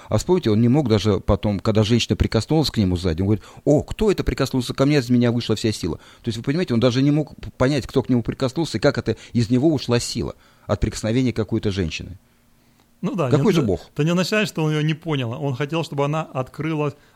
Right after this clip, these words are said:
Speaker 2: открылась сама и н-, не боялась, э, окружавших иудеев. И это была смелая женщина. Она призналась, что она пришла к нему как к Богу.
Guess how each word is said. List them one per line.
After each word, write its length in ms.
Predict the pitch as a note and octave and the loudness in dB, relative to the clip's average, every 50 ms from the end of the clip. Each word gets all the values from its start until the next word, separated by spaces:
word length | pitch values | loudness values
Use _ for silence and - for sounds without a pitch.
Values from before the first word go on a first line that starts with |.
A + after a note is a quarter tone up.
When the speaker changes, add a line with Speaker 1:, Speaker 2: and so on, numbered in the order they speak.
| _ | _
Speaker 2:
открылась 480 | - C3+ A#2 - - D#3 D#3+ D3+ C#3+ - | -8 -8 -8 -6 -6 -4 -2 -2 -2 -4
сама 560 | - - - - D3+ D#3+ F3 G3 G3 F3+ - - _ _ _ | -6 -12 -8 -6 -4 -2 -2 -2 -2 -4 -6 -8 _ _ _
и 80 | - C3+ | -4 -2
н-, 340 | D3 F3+ F#3+ D3 C#3+ D3 D3+ | -2 0 0 2 2 4 4
не 80 | D3+ C#3 | 4 2
боялась, 520 | B2+ C#3+ D3 D#3 E3 D#3 D#3 C#3+ - - | 2 0 0 0 -2 -2 -4 -4 -4 -8
э, 320 | - - D3 B2+ C3 C3+ - - - _ - | -10 -8 -6 -6 -6 -8 -8 -12 -18 _ -16
окружавших 640 | - A#2 G#2 C#3 C#3+ C#3+ D#3 D3 - - D3 A#2 D3 | -14 -10 -6 -4 -2 -2 -2 -2 -2 -4 -6 -6 -6
иудеев. 420 | D#3 E3 D#3+ F3+ E3+ A#2+ F#2+ E2+ F2 _ _ _ _ _ _ _ _ _ | -6 -6 -4 -4 -4 -4 -6 -8 -10 _ _ _ _ _ _ _ _ _
И 60 | - B2+ | -4 -2
это 120 | B2 C#3+ | -2 0
была 180 | C3+ C#3+ D#3 D#3 | 0 0 0 0
смелая 360 | - F#3+ F#3 F#3+ F#3 G3 F3+ | -2 -2 -2 -2 0 0 0
женщина. 460 | D#3+ G#3+ A3+ F#3 D3 - C#3 A#2+ A#2+ | 0 0 -2 -2 -4 -4 -4 -4 -4
Она 120 | B2 C#3 B2+ | -2 -4 -4
призналась, 600 | - C#3+ E3+ E3+ G#3 A3 G#3 D#3 B2+ A2 - - _ _ _ _ _ _ _ | -4 -4 -4 -2 -2 -2 -2 -2 -4 -6 -8 -12 _ _ _ _ _ _ _
что 180 | - - - C3+ | -16 -10 -6 -4
она 80 | C3+ C3+ | -2 -2
пришла 320 | A#2+ - - - - D#3 D3 | -4 -4 -6 -4 -4 -4 -4
к 80 | - | -2
нему 220 | D#3+ D#3 D#3+ E3 D#3 | -2 -2 0 -2 -2
как 380 | - D3+ C3+ - - - - | -2 -4 -4 -4 -6 -16 -12
к 40 | - | -10
Богу. 460 | B2 B2 D3 G#3 F#3+ B2 G#2+ F#2+ F2 | -6 -2 0 0 0 0 -2 -8 -12